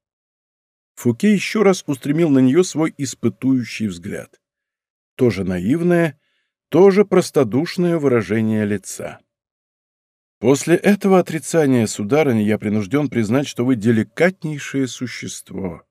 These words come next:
И я сам не был бы честным человеком, если бы мог бояться чего-нибудь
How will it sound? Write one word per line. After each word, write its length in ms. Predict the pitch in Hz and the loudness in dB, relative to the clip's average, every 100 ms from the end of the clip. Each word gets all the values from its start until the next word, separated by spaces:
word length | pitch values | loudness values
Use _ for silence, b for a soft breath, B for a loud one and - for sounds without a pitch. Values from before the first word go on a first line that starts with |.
| _ _ _ _ _ _ | _ _ _ _ _ _
И 100 | 95 | 2
я 140 | 120 143 | 4 4
сам 400 | - 190 180 143 | 4 4 6 4
не 140 | 170 | 4
был 160 | 160 139 | 2 2
бы 120 | 127 | 0
честным 420 | - 147 - 113 | 0 -2 -2 -4
человеком, 640 | - 104 104 139 160 175 160 | -2 0 2 2 0 -2 0
если 260 | 117 104 | -2 -2
бы 100 | 104 | -2
мог 160 | 104 101 | -2 0
бояться 540 | 107 101 113 127 - | 0 4 2 2 -2
чего-нибудь 560 | - 156 160 160 165 | -8 -6 -4 -2 -4